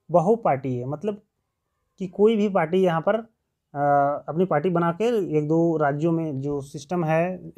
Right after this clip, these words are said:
<coughs> शुरुआती का, चार राज्यों में चुनाव जीते, उसके बाद में आपको, अ, पार्टी का दर्जा मिल जाता है। उस तरह से बहुपार्टी व्यवस्था हमारे देश में है।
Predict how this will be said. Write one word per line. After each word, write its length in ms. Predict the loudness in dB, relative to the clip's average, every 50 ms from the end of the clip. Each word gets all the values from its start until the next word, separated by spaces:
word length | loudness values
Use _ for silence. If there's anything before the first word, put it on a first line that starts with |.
| -16 -8 -8
<coughs> 260 | -8 -8 -8 -14 -12
शुरुआती 500 | -10 -4 -2 0 2 2 2 2 0 -4
का, 200 | -2 -2 -2 -2 -4 _ _ _ _ _ _ _ _ _
चार 220 | -4 0 0 2 2
राज्यों 260 | 2 0 2 0 0
में 180 | 0 0 -2 -2
चुनाव 280 | -4 -4 -2 -2 -2
जीते, 260 | -2 -4 -4 -2 -4
उसके 180 | -4 -4 -4 -2
बाद 160 | -2 -2 -2
में 160 | -2 -4 -4
आपको, 320 | -6 -6 -6 -4 -4 -4 -4
अ, 80 | -4 _ _ _ _ _ _ _ _ _ -8 -4 -4 -2 -2 -4 -6 -8 -14 -12 _
पार्टी 220 | -2 -2 0 2 0
का 80 | 2
दर्जा 280 | 2 2 0 2 0 0
मिल 200 | 0 0 2 2
जाता 260 | 2 2 0 0 0
है। 80 | 0 0
उस 80 | 0
तरह 160 | 0 0 0 0
से 280 | 0 0 0 0 0
बहुपार्टी 720 | -2 -6 -8 -8 -2 2 2 2 4 2 -2 -2 0 -2 -2
व्यवस्था 320 | 0 -2 -2 -2 -4 -4
हमारे 180 | -2 -2 -2 -2
देश 200 | -4 -4 -6 -8
में 120 | -8 -8
है। 240 | -8 -10 -12 -20